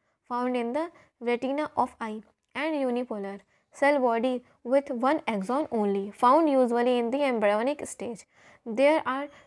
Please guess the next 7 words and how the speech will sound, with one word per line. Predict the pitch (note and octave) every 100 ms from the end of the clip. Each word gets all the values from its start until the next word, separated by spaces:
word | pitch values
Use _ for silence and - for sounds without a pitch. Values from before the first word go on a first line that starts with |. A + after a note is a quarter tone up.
| -
two | E4
types | E4 B3+ A3+ B3
of | B3
axon, | - F#3+ G#3 G3+ G#3
namely | G#3+ A3+ C#4+ D#4+ - _ _ _ -
myelinated | A#3 A#3+ A#3+ B3 B3+ A#3+ A#3+ - D4+ - _ -
and | A3 B3